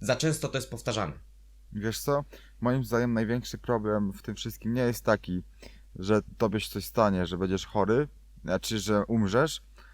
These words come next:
Speaker 2: ale problem jest w tym, że os-, dużo osób może przy-, mimo że go przejdzie bezob-, bezobjawowo, to jest jakaś jednak część osób, które będą miały problemy. I to nie tak, że umrą, tylko wiesz, będą potrzebowały jakiegoś respiratora,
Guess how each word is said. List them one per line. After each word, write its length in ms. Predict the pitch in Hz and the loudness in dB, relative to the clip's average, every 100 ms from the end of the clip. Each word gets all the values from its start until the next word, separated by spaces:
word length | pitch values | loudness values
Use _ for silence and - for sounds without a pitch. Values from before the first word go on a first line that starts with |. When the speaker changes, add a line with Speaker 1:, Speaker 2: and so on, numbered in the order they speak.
| - - - | -20 -20 -2
Speaker 2:
ale 320 | 95 104 104 | 2 4 2
problem 440 | 117 123 120 110 | 2 2 4 2
jest 160 | 107 - | 0 -4
w 60 | |
tym, 360 | - 113 107 107 - - | 2 4 4 0 -8 -8
że 600 | 104 107 101 101 98 76 - | -4 2 4 4 2 -2 -8
os-, 340 | - 104 - - | -2 -2 -2 -8
dużo 320 | 127 135 135 | -6 4 6
osób 360 | 120 113 135 110 | 6 4 -4 -2
może 240 | 127 117 | 0 0
przy-, 240 | 107 - - | -2 -4 -6
mimo 520 | 110 120 123 156 180 | -4 -4 -2 2 4
że 100 | 151 | 4
go 100 | 127 | 4
przejdzie 260 | 127 165 139 | 2 0 0
bezob-, 520 | 131 120 120 110 110 | 0 0 -2 0 -2
bezobjawowo, 720 | 117 120 123 117 113 110 147 190 196 - - | 2 2 2 2 2 2 2 0 -6 -14 -6
to 100 | 101 | 0
jest 120 | 120 | 2
jakaś 260 | 127 123 110 | 2 0 0
jednak 360 | 117 110 113 | 0 2 0
część 480 | - 123 139 147 - | 2 4 4 0 -6
osób, 400 | - 110 - 139 | 0 0 0 -2
które 340 | - 127 117 110 | -2 2 2 2
będą 340 | 110 117 113 | 2 4 4
miały 300 | 117 110 107 | 4 4 4
problemy. 420 | - 117 131 107 | 2 4 6 6
I 40 | 95 | 4
to 100 | 113 | 0
nie 80 | 143 | 0
tak, 200 | 113 90 | 2 0
że 120 | 87 | 0
umrą, 400 | - 101 95 107 | 0 2 4 2
tylko 280 | 110 104 117 | 0 -2 0
wiesz, 180 | 107 - | 0 -2
będą 200 | 95 104 | -4 -2
potrzebowały 500 | 107 - 104 104 98 | -4 -2 2 4 4
jakiegoś 260 | 95 98 | 2 0
respiratora, 760 | 98 95 - 95 95 101 98 | 0 -2 0 2 4 4 4